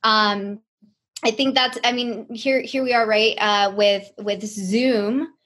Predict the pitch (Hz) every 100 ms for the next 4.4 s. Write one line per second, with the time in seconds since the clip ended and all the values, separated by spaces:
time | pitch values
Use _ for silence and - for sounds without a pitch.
0 | _ - 233 240 240 220 214 202 214 269
1 | 208 214 240 220 233 262 285 294 262 247
2 | 233 226 220 220 226 196 185 202 240 240
3 | 247 254 240 262 262 254 226 247 254 320
4 | 277 165 165